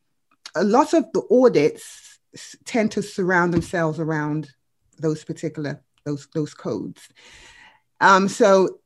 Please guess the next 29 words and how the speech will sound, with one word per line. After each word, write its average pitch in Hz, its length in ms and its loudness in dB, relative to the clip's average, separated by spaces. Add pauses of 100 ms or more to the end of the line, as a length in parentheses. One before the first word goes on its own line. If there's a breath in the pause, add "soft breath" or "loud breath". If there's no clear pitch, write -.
(120)
if, 208 200 2
especially 285 460 2
if 269 100 0
you're 214 200 4
a 185 40 4
new, 180 300 2
or 170 160 0
if 175 160 -4
you're 196 160 4
a 175 80 4
new, 208 640 2
um, 170 280 2
accountant 160 720 -4 (300)
looking 185 340 -4
to, 180 320 -8 (220)
you 180 100 -4
know, 139 140 -4
become, 165 580 -4 (1300)
to, 160 240 -6
looking 185 320 -2
to 170 340 -2
become 165 520 -6
an 165 100 -4
expert 165 460 -4
in 170 160 -4
this, 151 220 -10
in 147 180 -4
this 135 160 -6
niche, 233 420 -2